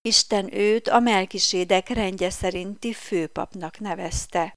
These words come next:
Erről nekünk sok és nehezen megmagyarázható mondani valónk van,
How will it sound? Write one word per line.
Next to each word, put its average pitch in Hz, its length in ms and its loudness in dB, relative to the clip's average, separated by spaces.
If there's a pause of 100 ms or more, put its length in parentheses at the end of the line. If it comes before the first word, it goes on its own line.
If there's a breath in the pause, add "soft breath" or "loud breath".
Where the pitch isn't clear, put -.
(920)
Erről 220 380 4
nekünk 226 460 0
sok 240 440 0
és 262 340 -2
nehezen 196 580 0
megmagyarázható 196 1200 2
mondani 180 580 -4
valónk 185 500 -2
van, 196 300 0